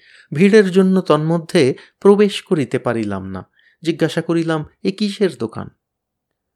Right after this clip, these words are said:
বালকেরা বলিল, "বাংলা সাহিত্য।" "বেচিতেছে কে?" "আমরাই বেচি, দুই একজন বড় মহাজনও আছে। তদ্ভিন্ন বাজে দোকানদারের পরিচয় পশ্চাবলী নামক গ্রন্থে পাইবেন।"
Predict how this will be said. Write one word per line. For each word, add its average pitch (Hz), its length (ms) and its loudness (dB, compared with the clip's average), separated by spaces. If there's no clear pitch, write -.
বালকেরা 123 560 0
বলিল, 120 420 0
"বাংলা 151 420 0
সাহিত্য।" 117 500 -12
"বেচিতেছে 147 720 -2
কে?" 196 240 -6
"আমরাই 180 400 2
বেচি, 208 320 0
দুই 165 160 6
একজন 160 280 4
বড় 120 200 4
মহাজনও 127 540 -2
আছে। 123 440 -8
তদ্ভিন্ন 170 680 4
বাজে 120 380 2
দোকানদারের 147 680 2
পরিচয় 160 460 0
পশ্চাবলী 156 640 -4
নামক 143 240 -4
গ্রন্থে 113 360 -8
পাইবেন।" 104 320 -10